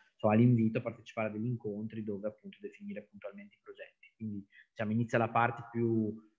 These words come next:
sfidante, più concreta, e anche quella che ha come traguardo poi la fine della fase di, diciamo, di coprogettazione e coprogrammazione e l'inizio dei progetti, perché ci piace parlare, ma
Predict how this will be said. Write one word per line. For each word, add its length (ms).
sfidante, 680
più 160
concreta, 540
e 20
anche 200
quella 200
che 100
ha 100
come 180
traguardo 560
poi 180
la 100
fine 380
della 200
fase 400
di, 180
diciamo, 380
di 100
coprogettazione 920
e 40
coprogrammazione 680
e 40
l'inizio 340
dei 80
progetti, 380
perché 180
ci 120
piace 320
parlare, 420
ma 220